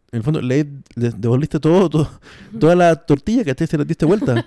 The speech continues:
Speaker 2: <laughs>
Speaker 1: Es como que literalmente ahora ya no pueden salir tranquilos, ¿cachai?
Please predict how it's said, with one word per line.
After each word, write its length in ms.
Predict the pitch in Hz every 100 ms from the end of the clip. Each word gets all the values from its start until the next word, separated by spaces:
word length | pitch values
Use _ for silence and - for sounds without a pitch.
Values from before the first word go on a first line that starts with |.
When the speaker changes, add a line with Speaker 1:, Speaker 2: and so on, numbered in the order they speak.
| -
Speaker 2:
<laughs> 100 | -
Speaker 1:
Es 100 | 135
como 180 | 160 156
que 280 | 151 143 -
literalmente 600 | 123 131 143 170 190 190
ahora 200 | 180 185
ya 420 | 180 180 170 165 - _ -
no 160 | 131 139
pueden 220 | 160 175
salir 220 | 170 165
tranquilos, 420 | 165 156 214 175
¿cachai? 300 | 135 131 139